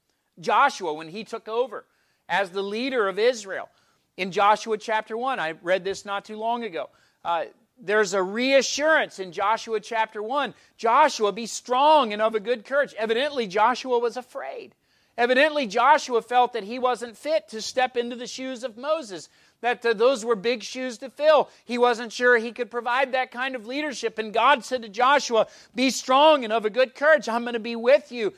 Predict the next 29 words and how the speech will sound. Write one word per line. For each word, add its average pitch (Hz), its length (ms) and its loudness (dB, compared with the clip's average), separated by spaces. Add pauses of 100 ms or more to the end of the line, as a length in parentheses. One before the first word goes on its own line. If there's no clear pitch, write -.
(220)
I'm 254 180 -2
gonna, 262 260 0
I'm 277 220 -2
gonna 247 180 0
strengthen 254 640 -6
you 226 160 -8
just 247 300 -4
like 247 200 2
I 240 120 0
did 240 200 2
Moses. 240 480 0 (280)
You're 262 220 2
gonna 247 200 -2
lead 247 300 -6
the 254 60 -2
nation 269 380 -4
of 262 100 0
Israel, 240 440 4
and 214 80 -6
I'm 285 240 -2
gonna 262 200 -4
use 262 460 -10
you." 170 300 -8 (300)
And 247 120 -2
he 240 180 -2
just 254 300 -6
patiently 247 720 -4 (100)
helped 269 340 0
Joshua. 190 540 -6